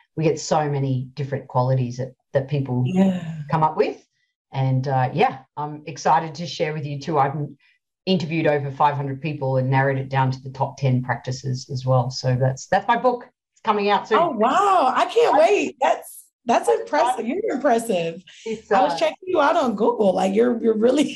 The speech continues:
Speaker 2: <laughs> on Google everywhere. <laughs> You're,
Speaker 1: Uh-oh.
Speaker 2: I mean,
Speaker 1: Uh-oh.
Speaker 2: you're doing the work.
Speaker 1: No,
Speaker 2: So,
Speaker 1: uh,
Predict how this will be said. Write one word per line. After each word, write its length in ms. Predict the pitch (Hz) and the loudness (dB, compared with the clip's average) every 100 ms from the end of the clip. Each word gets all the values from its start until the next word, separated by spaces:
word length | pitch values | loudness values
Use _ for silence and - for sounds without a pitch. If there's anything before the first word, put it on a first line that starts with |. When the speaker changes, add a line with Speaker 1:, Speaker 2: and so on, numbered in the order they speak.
| - | 0
Speaker 2:
<laughs> 60 | |
on 140 | 320 262 | 2 2
Google 340 | 196 - 196 - | 0 -2 -2 -2
everywhere. 460 | - 240 175 - - - | -2 -2 -4 -6 -12 -16
<laughs> 200 | - - | -8 -4
You're, 240 | - 269 269 - - | 2 2 2 -2 0
Speaker 1:
Uh-oh. 600 | 311 - - 202 175 175 - | 0 0 -8 -8 -6 -8 -2
Speaker 2:
I 40 | |
mean, 80 | 233 | 2
Speaker 1:
Uh-oh. 340 | 202 208 165 - | 2 0 -6 -4
Speaker 2:
you're 100 | 240 | 0
doing 240 | 262 269 247 | 2 6 6
the 80 | |
work. 400 | 220 220 170 156 - - 165 | 6 4 2 -6 -16 -8 0
Speaker 1:
No, 60 | |
Speaker 2:
So, 40 | 147 | 2
Speaker 1:
uh, 540 | 143 156 160 156 143 | 2 4 4 4 0